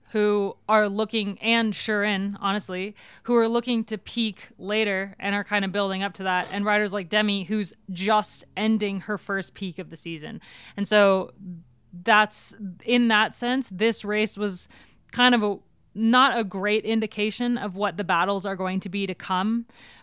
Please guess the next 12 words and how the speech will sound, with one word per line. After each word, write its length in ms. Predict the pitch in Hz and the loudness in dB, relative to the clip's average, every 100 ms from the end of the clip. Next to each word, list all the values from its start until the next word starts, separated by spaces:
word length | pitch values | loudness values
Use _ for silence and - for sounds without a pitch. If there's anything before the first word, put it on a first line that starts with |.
| - | -8
because 300 | 214 220 196 | -2 -2 -2
it's 480 | 196 - - - - _ - 180 _ | -6 -8 -10 -10 -14 _ -20 -20 _
two 300 | - 262 262 | -6 0 0
completely 500 | 233 214 - 247 247 | 0 -4 -2 -2 -2
different 300 | 220 214 208 | -2 -2 -4
approaches 500 | 196 202 196 190 180 - | -4 -2 -2 -2 -8 -8
to 100 | 185 | -6
this 440 | 196 190 - - | -4 -4 -6 -10
race 340 | 175 196 190 - | -8 -4 -4 -6
in 60 | |
particular. 600 | 175 202 185 185 180 185 - | -8 -8 -6 -4 -4 -6 -6
And 480 | - 233 240 226 220 | 0 4 4 2 -2